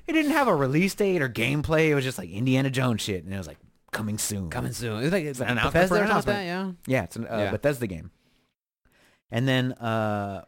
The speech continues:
Speaker 1: Lucas-, Lucasfilm Games and Ubisoft announced a story-driven open-world Star Wars game, which they didn't really give out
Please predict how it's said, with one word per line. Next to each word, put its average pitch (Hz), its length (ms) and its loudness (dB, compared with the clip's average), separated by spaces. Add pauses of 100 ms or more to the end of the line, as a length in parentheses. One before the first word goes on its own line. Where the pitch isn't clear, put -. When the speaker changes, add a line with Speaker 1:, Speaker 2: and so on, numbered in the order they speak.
(160)
Speaker 1:
Lucas-, 151 360 -4 (160)
Lucasfilm 143 480 -2
Games 120 540 -2
and 151 240 -2
Ubisoft 147 500 -2
announced 120 380 -4
a 113 120 -4
story-driven 123 640 -2
open-world 117 520 0
Star 160 340 2
Wars 107 260 -2
game, 113 460 -4
which - 360 -8
they 110 180 -8
didn't 107 260 -6
really 104 160 -6
give 101 180 -6
out 98 220 -6